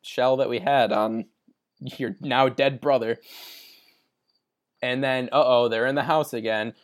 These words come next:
So the girl's like, "Hey, I'm gonna go run. I'm gonna run to the garage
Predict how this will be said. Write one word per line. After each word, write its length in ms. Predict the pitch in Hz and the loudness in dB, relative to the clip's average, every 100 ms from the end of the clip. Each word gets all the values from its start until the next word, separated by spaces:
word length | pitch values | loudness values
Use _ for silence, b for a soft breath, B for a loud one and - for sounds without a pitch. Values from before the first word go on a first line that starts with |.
| _ | _
So 80 | - | -8
the 80 | 120 | -4
girl's 300 | 127 123 110 | 0 0 0
like, 160 | 110 | -4
"Hey, 280 | - 143 107 - | -2 0 0 -2
I'm 220 | 117 143 | -6 -4
gonna 180 | 147 139 | -2 -2
go 200 | 127 127 | 0 -2
run. 380 | 120 117 104 107 - | 0 0 0 -4 -10
I'm 100 | 117 | -10
gonna 160 | 110 | -8
run 180 | 107 120 | -4 -4
to 100 | 131 | -4
the 80 | 143 | -8
garage 800 | - 113 101 117 107 107 110 113 | -8 -10 -2 0 2 0 -4 -6